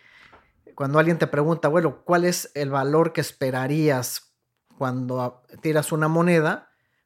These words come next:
pues realmente el valor que esperarías, pues, sería cercano a cero, ¿no? Porque con cincuenta por ciento de probabilidad tienes el valor uno y con cincuenta por ciento de probabilidad tienes el valor menos uno.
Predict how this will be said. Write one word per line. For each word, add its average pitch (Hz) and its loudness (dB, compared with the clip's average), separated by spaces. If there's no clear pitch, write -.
pues 151 0
realmente 180 2
el 160 4
valor 156 4
que 175 0
esperarías, 151 -2
pues, 127 -14
sería 139 -4
cercano 147 -4
a 165 -2
cero, 226 2
¿no? 185 -8
Porque 127 -10
con 123 -8
cincuenta 170 2
por 165 2
ciento 165 0
de 151 -4
probabilidad 151 2
tienes 147 -8
el 135 -6
valor 151 6
uno 202 6
y 131 -8
con 123 -8
cincuenta 135 -8
por 127 -10
ciento 139 -8
de - -14
probabilidad 123 -6
tienes 127 -10
el 120 -8
valor 120 -10
menos 139 -2
uno. 151 0